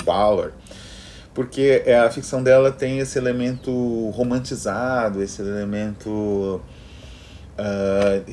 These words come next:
digamos assim, de um, de um estetismo romântico classe média, Bilder-, Biedermeier, né? Então, isso atrapalha bastante a leitura e to-, enfraquece muito a narrativa.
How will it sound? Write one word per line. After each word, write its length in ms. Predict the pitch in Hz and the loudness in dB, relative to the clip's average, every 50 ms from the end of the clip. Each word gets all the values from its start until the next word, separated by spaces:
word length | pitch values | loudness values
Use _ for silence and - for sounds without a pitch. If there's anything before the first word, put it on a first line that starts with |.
| 107 - - - - - - | -16 -18 -20 -20 -20 -18 -18
digamos 420 | - 104 90 92 110 110 107 104 | -16 -16 -10 -6 -6 -4 -4 -4
assim, 240 | 104 101 - 117 117 | -6 -6 -8 -8 -10
de 100 | 107 104 | -8 -8
um, 540 | 110 110 113 110 110 110 110 107 107 107 107 | -8 -8 -6 -6 -6 -6 -6 -4 -4 -4 -6
de 100 | 98 98 | -6 -6
um 100 | 107 107 | -8 -8
estetismo 800 | 101 - - - 110 - - - - 127 127 113 120 123 120 110 | -8 -8 -10 -10 -10 -10 -10 -10 -6 -6 -6 -4 -4 -4 -4 -4
romântico 640 | 101 117 117 113 110 110 113 113 107 - - - - | -2 -2 -2 -2 -2 -2 -4 -4 -6 -10 -14 -16 -14
classe 340 | - - 113 107 - - 120 | -6 -6 -6 -6 -6 -8 -6
média, 720 | 101 92 92 98 104 113 110 110 107 98 90 87 95 92 | -6 -4 -2 0 0 0 0 0 -2 -4 -4 -4 -4 -4
Bilder-, 340 | - 110 107 98 - - - - | -4 -4 -4 -4 -6 -8 -8 -8
Biedermeier, 1000 | 95 107 107 101 104 95 92 92 90 87 80 87 95 98 95 85 80 80 85 82 | -6 -6 -4 -2 -2 -2 -2 -4 -4 -6 -6 -6 -6 -6 -6 -6 -6 -6 -8 -8
né? 240 | 82 92 101 104 95 - - - - - - - - - - - - - - - - - - - - - - - - - - - - - - - - | -8 -6 -6 -6 -8 -10 -16 -20 -20 -20 -20 -20 -20 -20 -20 -20 -20 -20 -20 -20 -20 -20 -20 -20 -20 -20 -20 -20 -20 -18 -18 -20 -20 -20 -16 -10 -8
Então, 880 | 117 110 107 - 123 123 127 127 127 127 127 127 127 123 123 123 117 - - | -8 -6 0 0 2 2 2 2 0 -2 -2 -2 -2 0 -2 -2 -4 -6 -6
isso 580 | 143 135 135 - - - - - - 143 131 | -8 -6 -6 -6 -8 -10 -12 -8 -4 0 2
atrapalha 380 | 135 131 - 131 127 127 123 123 | 0 0 0 -4 0 0 0 2
bastante 560 | 120 123 120 - - - 123 120 123 123 - | 2 0 -2 -2 -6 -6 -4 -4 -4 -4 -6
a 40 | 120 | -6
leitura 600 | 120 127 127 120 - - - 120 123 131 127 117 | -6 -6 -6 -8 -10 -10 -10 -8 -8 -6 -4 -6
e 60 | 113 | -6
to-, 360 | 104 - - - 143 143 143 - | -6 -8 -4 0 0 0 0 -2
enfraquece 600 | 135 131 - 156 143 135 - 156 143 139 - - | -4 -4 0 0 0 0 0 -2 -4 -4 -4 -6
muito 360 | 131 120 117 127 147 151 - | -4 -2 -2 -2 -2 -2 -4
a 20 | 135 | -2
narrativa. 640 | 120 120 107 104 98 - - - 95 87 92 92 | -2 0 -2 -2 -4 -4 -10 -10 -10 -10 -10 -10